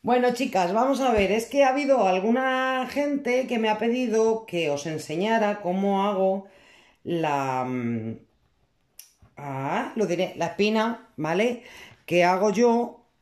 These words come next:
para que la hoja se abra del todo, no se queden las hojas así un poco que son más complicadas para ver las fotos y demás, y de esta manera se abre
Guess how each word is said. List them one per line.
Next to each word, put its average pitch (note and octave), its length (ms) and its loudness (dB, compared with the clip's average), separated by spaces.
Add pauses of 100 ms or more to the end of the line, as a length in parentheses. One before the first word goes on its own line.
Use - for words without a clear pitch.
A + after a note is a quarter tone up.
(540)
para A3 360 4
que G#3+ 180 0
la G3 240 4
hoja G3+ 460 -2
se E3+ 240 -2
abra D3+ 300 0
del F#3 240 0
todo, A#3+ 340 4
no D3+ 180 -4
se - 260 -8
queden E3+ 380 2
las D#3+ 220 -4
hojas E3 600 -6
así F3+ 320 -4
un F3+ 180 -2
poco F3+ 540 -2 (440)
que E3+ 120 -6
son F#3+ 180 -2
más F#3+ 140 0
complicadas F#3 800 -2
para F#3 180 -2
ver F3 160 0
las D#3+ 160 -4
fotos F3+ 400 -4
y - 20 -2
demás, A3+ 500 0
y B3 400 -2
de A3 180 0
esta A3 200 -2
manera A3+ 480 0 (380)
se F#3 260 0
abre A3 540 0